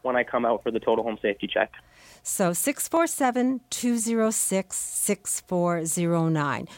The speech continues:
Speaker 2: You don't know what you don't know. And when it comes to accessibility and making your home safe and beautiful, it is possible. And Daniel Wiskin of the Total Access Center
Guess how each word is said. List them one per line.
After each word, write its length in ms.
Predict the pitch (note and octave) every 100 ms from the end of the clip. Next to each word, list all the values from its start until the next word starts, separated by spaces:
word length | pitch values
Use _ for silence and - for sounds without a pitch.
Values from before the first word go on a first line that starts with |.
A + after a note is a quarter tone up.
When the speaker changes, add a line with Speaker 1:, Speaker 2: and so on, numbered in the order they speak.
| -
Speaker 2:
You 100 | F#3+
don't 400 | E3+ F#3+ G3+ A#3+
know 340 | B3+ A#3 G3+ G#3
what 320 | G#3 F3+ -
you 60 | E3+
don't 440 | F3 E3+ F#3+ E3+
know. 320 | F#3 D#3 D3
And 160 | C3+ D#3
when 120 | D#3+
it 100 | C3
comes 320 | - A#3 C4
to 140 | - B3+
accessibility 1040 | G3+ - F#3+ G3 - E3+ F#3+ G3 F#3+ G3
and 140 | D3+ E3
making 320 | F3 G3 F3
your 160 | D#3+
home 280 | E3 E3+ D#3
safe 460 | D#3+ - F#3 F#3+ G#3 -
and 300 | E3+ F3+ G#3+
beautiful, 640 | G#3 G3 G3 F#3+ G3+ G#3+ - - -
it 120 | E3
is 220 | F3 F#3+
possible. 680 | - - C4 C4 F3+ E3 F3+ - -
And 140 | D#3 D#3+
Daniel 400 | E3 F3 G#3 A3
Wiskin 380 | G#3 - E3
of 80 | D#3+
the 60 | D#3
Total 340 | - F#3+ F#3
Access 420 | F3 G3 - E3+
Center 400 | - D#3+ D3+ E3